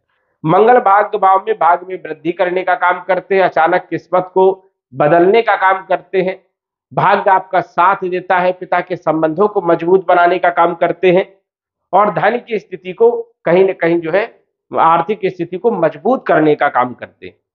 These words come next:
इनकी चौथी दृष्टि आपके घर में पड़ने, चौथी दृष्टि इनकी जो है विदेश भाव में पड़ेगी, तो थोड़ा वाहन चलाते समय आपको सावधानी रखना है।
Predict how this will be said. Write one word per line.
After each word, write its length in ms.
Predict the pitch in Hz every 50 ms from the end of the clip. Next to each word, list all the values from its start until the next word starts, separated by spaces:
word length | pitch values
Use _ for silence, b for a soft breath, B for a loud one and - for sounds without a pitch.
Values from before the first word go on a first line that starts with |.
| _ _ _ _ _ -
इनकी 260 | - 190 214 - 254 233
चौथी 420 | - - 202 190 190 190 214 247 226
दृष्टि 500 | 196 220 220 214 - - 214 196 143 - _ _ _ _ _ _ _ _ -
आपके 420 | 143 170 185 208 208 208 - 220 202
घर 180 | 180 190 185
में 140 | 190 202 202 196
पड़ने, 500 | - 185 180 180 180 175 175 175 170 165
चौथी 420 | 165 - 185 180 180 180 220 233
दृष्टि 380 | 208 190 208 202 - - - 208
इनकी 300 | 190 180 170 - - 185
जो 160 | 165 160 143
है 180 | 131 139 170 247 - - _ _ _ _ _ _ _ _ 151
विदेश 400 | 185 185 202 233 254 254 247 233
भाव 320 | 196 185 175 190 190 190 190
में 80 | 185 170
पड़ेगी, 380 | - 165 156 170 170 175 220
तो 120 | 220 220 214
थोड़ा 260 | - - 175 180 196 196 190
वाहन 400 | - 156 147 151 151 170 233 247 -
चलाते 420 | - 214 190 175 175 170 - 180
समय 220 | 165 175 170 170 170
आपको 280 | 156 156 156 - 175 165
सावधानी 520 | - - 127 127 127 123 120 127 135 151 156
रखना 300 | 156 147 - 160 165 165
है। 200 | 156 160 -